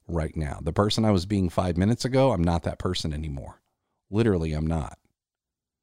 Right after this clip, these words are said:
I'm, I'm not that person anymore. I'm a different person. So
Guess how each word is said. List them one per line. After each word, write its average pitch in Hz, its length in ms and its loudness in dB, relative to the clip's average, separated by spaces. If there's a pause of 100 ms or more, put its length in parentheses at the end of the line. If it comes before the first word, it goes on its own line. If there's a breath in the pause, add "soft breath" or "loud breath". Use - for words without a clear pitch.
(540)
I'm, 76 220 -8
I'm 76 160 -4
not 78 360 -4
that 76 160 -8
person 90 340 -4
anymore. 78 320 -4
I'm 80 100 -6
a 76 40 -8
different - 340 -8
person. - 320 -6
So - 300 -8